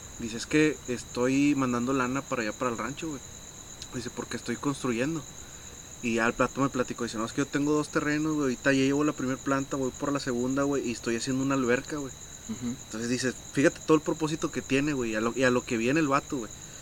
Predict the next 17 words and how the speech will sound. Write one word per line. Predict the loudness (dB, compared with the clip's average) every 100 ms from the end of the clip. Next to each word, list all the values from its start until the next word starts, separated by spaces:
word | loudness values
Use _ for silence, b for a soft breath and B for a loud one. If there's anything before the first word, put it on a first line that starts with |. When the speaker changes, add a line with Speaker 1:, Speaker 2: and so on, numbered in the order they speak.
| B B B -2
Speaker 1:
Y | 2 4 4
digo, | 6 8
no, | 8 6
no, | 6 4 4
no | 2
puedes | 8 8 8
generalizar | 6 6 4 2 2
que | 2
todos | 4
los | 4
de | 4
Monterrey | 2 0 0 0
tampoco | 0 -2 -2 -4
son | 0 0 0
unas | -2 -4 -2 0 2
lacras, | 2 2 0
¿verdad? | 0